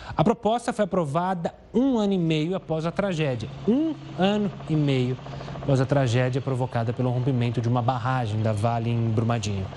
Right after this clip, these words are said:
O projeto também proíbe a construção de reservatórios pelo método de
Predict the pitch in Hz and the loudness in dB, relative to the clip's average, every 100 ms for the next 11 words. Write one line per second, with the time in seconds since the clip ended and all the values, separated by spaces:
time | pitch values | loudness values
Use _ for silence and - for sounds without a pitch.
0 | - - - 151 190 165 202 - 196 196 | -10 -8 0 2 4 2 -2 0 0 2
1 | 175 170 185 - 190 180 170 147 175 156 | 0 0 -2 -2 -2 0 0 0 0 2
2 | 127 131 151 165 151 - 175 175 135 - | 2 2 2 0 -2 -2 -2 -2 -6 -10
3 | - - - - - 196 185 170 185 185 | -12 -14 -14 -2 2 2 2 2 2 2
4 | 190 165 151 151 | 2 2 2 0